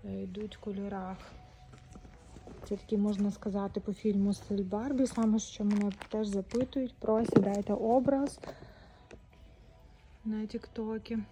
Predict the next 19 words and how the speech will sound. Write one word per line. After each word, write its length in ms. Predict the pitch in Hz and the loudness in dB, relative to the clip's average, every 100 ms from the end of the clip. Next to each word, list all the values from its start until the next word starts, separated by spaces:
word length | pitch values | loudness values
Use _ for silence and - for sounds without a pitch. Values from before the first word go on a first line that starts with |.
| - | -8
Нас 200 | 214 208 | -4 -2
багато 380 | 202 214 208 - | 0 0 0 -2
хто 160 | - 208 | -4 -4
купляє 540 | 226 208 214 208 208 - - - - - - - - | 0 4 6 8 4 0 -12 -2 2 2 0 -14 -2
на 480 | 214 202 202 196 196 208 | 4 4 4 4 2 2
Instagram, 680 | 190 - 190 190 233 285 320 - - - - - - - - - - - - | 0 0 0 2 0 0 0 4 4 2 -8 -20 -20 -20 -20 -18 -18 -18 -10
тому 400 | - 202 208 269 320 - - - - - - - - - - - - - - - | 0 4 4 2 0 -2 -2 -4 -16 -14 -14 -14 -14 -6 -6 -6 -20 -20 -20 -8
питають. 760 | 233 - 190 175 175 180 - - - - - - - - - - - - - | -6 -2 -2 0 -2 -4 -6 -16 -18 -20 -20 -20 -20 -20 -20 -20 -20 -20 -10
Брюки, 420 | 214 254 320 - 254 | -2 0 0 0 -4
платічка, 640 | - 226 269 254 - 233 | -2 -2 -2 -4 -2 0
натуральна 540 | 214 208 214 214 208 | 2 2 2 2 2
тканина. 640 | 202 - 214 214 208 208 190 - - - - - | -2 0 2 4 4 0 -4 -10 -18 -18 -18 -10
Так, 280 | 208 208 - | -8 -8 -4
це 140 | - | -2
теж 260 | 262 214 208 | -2 -2 -2
ще 280 | - - 214 | -2 0 0
одна 280 | 214 226 226 | 2 4 2
така 200 | 233 233 | 0 -4
коробка. 720 | - 247 240 247 - 262 | -2 0 0 -2 -2 0